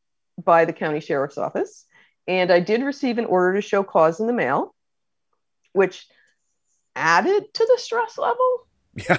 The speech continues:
Speaker 2: that you went in there to seek help for in the
Speaker 1: Okay.
Speaker 2: first place.
Speaker 1: Right? Made it a little worse. But let's just be clear. I was still not suicidal or homicidal. It just, it
Speaker 2: Right.
Speaker 1: wasn't part of the story. Right? Um,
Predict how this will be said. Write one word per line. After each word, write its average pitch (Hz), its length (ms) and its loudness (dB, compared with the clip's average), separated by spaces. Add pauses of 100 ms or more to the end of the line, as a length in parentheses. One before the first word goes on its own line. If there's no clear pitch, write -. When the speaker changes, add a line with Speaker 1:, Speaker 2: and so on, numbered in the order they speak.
Speaker 2:
that 151 320 -2
you 135 140 2
went 127 160 4
in 120 120 6
there 120 140 6
to 113 160 2 (280)
seek - 320 -2
help - 180 4
for - 160 0
in 101 60 6
the 254 80 6
Speaker 1:
Okay. 240 140 8
Speaker 2:
first 107 260 -2
place. 85 320 -2 (420)
Speaker 1:
Right? 254 380 4 (120)
Made 233 440 4
it 220 200 2
a 240 120 -10
little 339 360 2
worse. 311 600 2 (340)
But 480 140 2
let's 466 240 -2
just - 260 0
be 277 120 -2
clear. - 440 -4
I 240 120 -2
was 262 180 -2
still 247 480 4
not 190 320 -4
suicidal 160 560 -2
or 175 80 -4
homicidal. - 720 -4 (220)
It - 180 0
just, - 300 -2 (580)
it 262 80 4
Speaker 2:
Right. 214 160 4
Speaker 1:
wasn't 233 400 4 (240)
part 233 220 6
of 214 80 4
the 226 80 0
story. 208 560 2 (440)
Right? 180 300 2 (720)
Um, 180 600 4